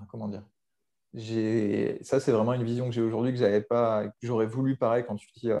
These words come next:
avoir, euh, qu'est-ce que je dirais aux jeunes, en tout cas, le jeune footballeur de vingt ans, ce serait, euh, euh,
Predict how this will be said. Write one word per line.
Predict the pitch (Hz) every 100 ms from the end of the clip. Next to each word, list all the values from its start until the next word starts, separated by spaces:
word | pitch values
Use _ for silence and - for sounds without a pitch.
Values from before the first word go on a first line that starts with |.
| 104 107
avoir, | - 110 107
euh, | 107 110 120
qu'est-ce | 117
que | -
je | 117
dirais | 120 117
aux | 117
jeunes, | 123 123 113
en |
tout | 107 _ _ _ -
cas, | 127
le | 123
jeune | 131 131
footballeur | - 127 127 131
de | 123
vingt | 120 120 120
ans, | 151
ce | 160 120
serait, | - 135 131
euh, | 113 107 110 _ _ _ _ -
euh, | 120 117 113 117